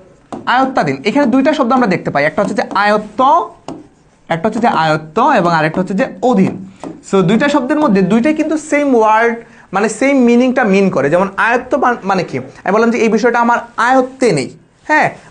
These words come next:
বা আমি বললাম যে এই বিষয়টা আমার অধীনে নেই, হয়ে গেল। কিন্তু আমরা ওই যে আয়ত্তাধীন যে অর্থে আমরা ব্যবহার করি, এটা কিন্তু সম্পূর্ণ অশুদ্ধ এবং এটা কিন্তু অপপ্রয়োগের পর্যায়ে পড়ে। So, আমাদের পরীক্ষাতে যদি আমরা আসি এরকম, তাহলে বলবো যে বিষয়টা আমার আয়ত্তে নয় অথবা অধীনয়-,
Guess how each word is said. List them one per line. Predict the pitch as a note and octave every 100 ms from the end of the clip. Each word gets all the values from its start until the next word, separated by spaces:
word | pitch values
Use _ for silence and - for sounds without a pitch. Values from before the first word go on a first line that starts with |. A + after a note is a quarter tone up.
| F3
বা |
আমি | G#3+ A3+
বললাম | B3+
যে | B3
এই | A#3+
বিষয়টা | A#3 B3+ C4
আমার | C4 B3+ -
অধীনে | C4 B3+ B3+ G3
নেই, | C3+ - - _ -
হয়ে | C#4 C4+
গেল। | F3 C#3+
কিন্তু | - A3+
আমরা | B3 G#3+ A#3
ওই |
যে | A#3 C4 -
আয়ত্তাধীন | C4+ D4+ D4 D4+ D4+ D4
যে | A#3
অর্থে | A#3 A3+ A#3
আমরা | A3 G#3
ব্যবহার | E3+ D#3 E3
করি, | - E3 E4+ - - -
এটা | F3+ F#3+
কিন্তু | A3 A3 A3+
সম্পূর্ণ | G3 F3 E3 G#3 A#3 B3+
অশুদ্ধ | F3 E3 F#3 G3+ D#4 - -
এবং | D3+ E3+
এটা | D#3+
কিন্তু | F3 F3 F#3+
অপপ্রয়োগের | G3 F#3+ F#3 F3+ E3 E3
পর্যায়ে | E3 D3 C#3+
পড়ে। | C3+ A#2 - - -
So, | -
আমাদের | F3+ G#3 C4+
পরীক্ষাতে | C4 B3 C4 B3+
যদি | B3+ B3
আমরা | B3 B3 B3
আসি | A#3 B3+
এরকম, | A#3+ A#3 B3+
তাহলে | A3+
বলবো | G3+ G#3 G3+
যে | C4+ G4 - -
বিষয়টা | D#3 F#3 A3 B3+
আমার | C4 D4 -
আয়ত্তে | G#3+ G#3+ A3+ - C4+
নয় | C#4+ D#4+
অথবা | A#3 A#3+ C4+ C4+
অধীনয়-, | A#3 A3 A#3+ D#3 B2+